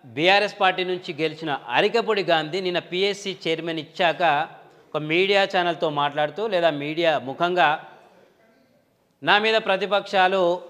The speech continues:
ఆయననే అన్నది, ఆయన అన్న డైలాగులే, "నా మీద ప్రతిపక్షాలు <clears throat> గగ్గోలు పెడతా ఉన్నాయి, నాకు పీఏసీ చైర్మన్ ఇవ్వడం వాళ్ళకు నచ్చట్లేదు,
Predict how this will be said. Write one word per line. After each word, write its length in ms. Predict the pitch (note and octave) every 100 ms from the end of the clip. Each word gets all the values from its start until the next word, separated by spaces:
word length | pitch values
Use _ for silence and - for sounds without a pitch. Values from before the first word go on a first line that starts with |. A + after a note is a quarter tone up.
| - - C#3+
ఆయననే 280 | G3+ C4
అన్నది, 300 | B3+ A3 D3 A#2
ఆయన 200 | C#3 F#3
అన్న 160 | G3+ F#3+
డైలాగులే, 400 | F3 E3 E3 G3
"నా 160 | F3+
మీద 120 | F#3 F#3
ప్రతిపక్షాలు 1040 | E3+ D#3+ F#3+ G#3 F#3+ G#3+ G3+ G3 F#3+ E3+ - - _ _ _ _ _ _ _ -
<clears throat> 20 | F3
గగ్గోలు 580 | F3 D3 D#3 F3+ G#3
పెడతా 360 | F#3+ F3+ F#3 F3
ఉన్నాయి, 240 | F3 F#3
నాకు 160 | G3+ -
పీఏసీ 320 | F3 F3+ F3+ E3+
చైర్మన్ 320 | E3 E3 E3
ఇవ్వడం 380 | D3+ D#3 E3+ F3+ D3+
వాళ్ళకు 300 | D3 D3+ C#3
నచ్చట్లేదు, 800 | B2+ B2 F#3 E3+ F3 E3 B3+